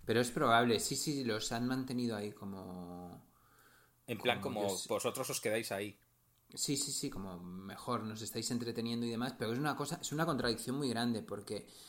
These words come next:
Speaker 1: Supervivientes ha seguido su curso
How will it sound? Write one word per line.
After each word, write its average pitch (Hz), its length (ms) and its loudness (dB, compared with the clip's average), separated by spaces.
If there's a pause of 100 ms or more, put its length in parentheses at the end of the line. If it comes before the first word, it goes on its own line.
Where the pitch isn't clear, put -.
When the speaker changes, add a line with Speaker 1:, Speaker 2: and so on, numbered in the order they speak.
(180)
Speaker 1:
Supervivientes 120 840 2
ha 131 60 -2
seguido 127 320 2
su 123 180 -4
curso 139 720 -2